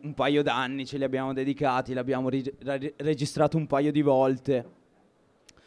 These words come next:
per poi finire a registrare la versione che trovate su Spotify o al banchetto, se volete la versione fisica. Siamo finiti a registrarla in Liguria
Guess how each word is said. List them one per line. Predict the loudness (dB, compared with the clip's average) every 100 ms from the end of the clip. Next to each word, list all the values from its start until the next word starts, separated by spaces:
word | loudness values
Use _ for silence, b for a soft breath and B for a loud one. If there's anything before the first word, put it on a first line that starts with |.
| b
per | 0 2
poi | 4 2
finire | 2 0 2 2
a | 4 4 4 2
registrare | -2 -6 -2 0 2
la | 2
versione | 2 0 -2 -2 -2
che | 0
trovate | 2 2 0
su | -4 -8
Spotify | 0 0 0 -2 -2 -4 -8 _
o | 0
al | 2
banchetto, | 2 -2 -2 -8 -8 -4 -2 -2
se | -6 -4
volete | -2 0 -2
la | -2
versione | -4 -4 -6 -4
fisica. | -4 -6 -2 -2 -2 B B B B B
Siamo | -6 -2 -2
finiti | -2 -2 0
a |
registrarla | -2 -2 -2 -2 0
in | 0
Liguria | 4 6 6 6 2